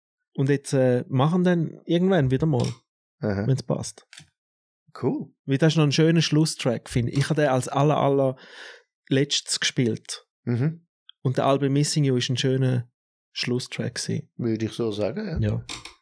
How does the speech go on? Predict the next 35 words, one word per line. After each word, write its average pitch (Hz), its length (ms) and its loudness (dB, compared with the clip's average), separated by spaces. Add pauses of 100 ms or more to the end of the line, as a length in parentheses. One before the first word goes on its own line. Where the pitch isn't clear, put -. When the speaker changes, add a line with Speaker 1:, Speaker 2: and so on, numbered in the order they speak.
(680)
Speaker 2:
Ja, 131 340 0
das 214 200 2
mit 190 160 -4
diesen 180 300 2
Partys 185 460 -2
und 175 200 -4
Genres, 165 640 0
oder? 139 220 0
Ich 120 80 -4
würde 131 200 0
sehr 175 460 -2
gern 165 380 -2
mehr 170 540 0
wieder, 156 440 -2 (380)
also 143 520 -2 (160)
Special 156 500 -6
Partys 165 420 -4
zu 170 100 -8
machen. 110 240 -4
Also 98 280 -4
wo 190 340 2
haben 170 200 -2
wir 160 140 -2
wieder 160 240 -2
mal 147 240 0
eine 139 180 -4
strictly 165 680 -4 (520)
R 160 280 2
and 175 140 -4
B 170 280 -4
Party 135 480 -2
und 120 160 -2
New 165 240 0
Soul 165 420 -2
Party? 117 540 -6